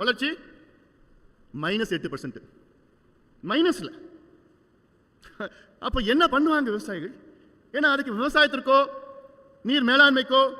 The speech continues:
மதிப்பு கூட்டுறதுக்கோ, பதப்படுத்துவதற்கோ, குளிர் பதின கிடங்குகள் சேமிப்பதற்கோ எந்த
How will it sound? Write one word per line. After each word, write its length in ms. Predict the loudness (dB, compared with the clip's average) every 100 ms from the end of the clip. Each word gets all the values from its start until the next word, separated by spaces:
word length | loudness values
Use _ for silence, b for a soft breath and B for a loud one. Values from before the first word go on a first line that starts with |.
| -16 -20 -16 -4
மதிப்பு 260 | 0 0 -2
கூட்டுறதுக்கோ, 420 | 0 0 0 0 0 0
பதப்படுத்துவதற்கோ, 680 | 0 0 0 0 0 0 -2 -2 -16 -20 -20 -20 _ -4
குளிர் 220 | -2 0
பதின 200 | -2 0 0
கிடங்குகள் 460 | 0 0 -4 -4
சேமிப்பதற்கோ 580 | -2 0 0 0 2 2 0 -4 -18 -20 -20 -6 -2
எந்த 160 | -2